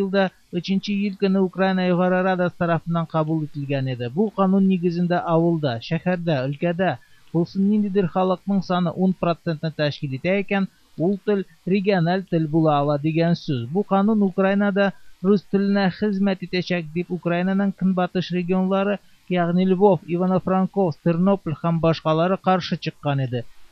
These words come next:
Киресенчә, көнчыгыш регионларында, ягъни Харьков, Луганск, Донецк, Одесса, шулай Кырым бу канунны яклап чыккан иде.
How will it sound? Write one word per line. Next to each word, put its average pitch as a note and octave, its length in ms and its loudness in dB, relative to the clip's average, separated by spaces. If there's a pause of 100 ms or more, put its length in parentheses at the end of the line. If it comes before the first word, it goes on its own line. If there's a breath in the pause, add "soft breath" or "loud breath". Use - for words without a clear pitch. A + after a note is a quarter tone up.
Киресенчә, F#3+ 560 0
көнчыгыш G#3 720 0
регионларында, F3 880 2
ягъни E3 380 2
Харьков, F#3 500 -2 (400 soft breath)
Луганск, F3+ 600 0
Донецк, F#3 500 0
Одесса, E3 680 -4 (240)
шулай F#3 500 0
Кырым G3 360 2
бу F#3+ 160 4
канунны G3 560 2
яклап F#3+ 420 0
чыккан C#3 460 -4
иде. A#2 160 -8